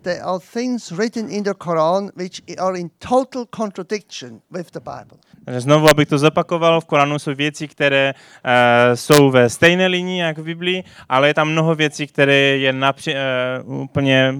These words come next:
Speaker 2: protiklad.
Speaker 1: Now, if you look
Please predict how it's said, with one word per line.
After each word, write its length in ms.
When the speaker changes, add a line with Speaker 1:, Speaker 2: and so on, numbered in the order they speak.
Speaker 2:
protiklad. 500
Speaker 1:
Now, 240
if 280
you 420
look 360